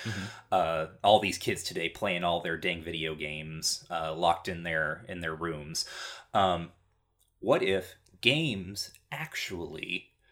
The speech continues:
Speaker 2: had some sort of ecological bent to them? What if games had
Speaker 1: Oh.
Speaker 2: potential for ecological thinking within them? And in fact, the Walden game, uh,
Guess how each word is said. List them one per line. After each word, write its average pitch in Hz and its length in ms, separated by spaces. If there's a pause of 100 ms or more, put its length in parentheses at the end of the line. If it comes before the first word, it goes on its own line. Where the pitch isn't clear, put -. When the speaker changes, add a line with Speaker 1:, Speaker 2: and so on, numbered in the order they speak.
(340)
Speaker 2:
had 165 260
some 123 220
sort 104 240
of 98 140
ecological 87 680
bent 92 300
to - 140
them? - 260
What 110 200
if - 220
games 104 800
had 90 380
Speaker 1:
Oh. 78 180
Speaker 2:
potential 101 520
for - 160
ecological 87 720
thinking 85 560 (120)
within 98 440
them? 82 300
And 90 140
in 90 80
fact, 85 440
the 98 60
Walden 92 480
game, 80 440 (220)
uh, 82 360